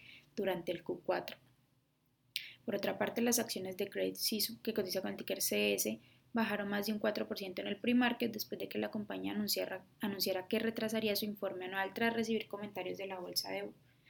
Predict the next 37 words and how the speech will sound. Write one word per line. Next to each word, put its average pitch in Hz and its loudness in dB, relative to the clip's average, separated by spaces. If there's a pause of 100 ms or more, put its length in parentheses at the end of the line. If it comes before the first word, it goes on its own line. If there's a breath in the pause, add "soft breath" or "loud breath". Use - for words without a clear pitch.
(100)
de 220 6
la 214 8
Comisión 202 4
de 196 2
la 208 6
Bolsa 190 2
de 202 2
Valores 226 4 (380 loud breath)
sobre 240 8
los 240 6
flujos 220 2
de 214 2
efectivo 190 -2
del 185 2
dos 196 0
mil 180 -6
diecinueve 208 0
y 233 2
dos 190 -4
mil 175 -8
veinte. 208 0 (1300 loud breath)
Las 202 4
acciones 196 0
de 220 2
S 202 2
V 202 0
B 190 0
Financial, 208 0
que 233 2
cotiza 196 -6
con 202 -4
el 185 -6
ticker 185 -6
S 196 2
I 190 -2
V 190 -4
B, 214 2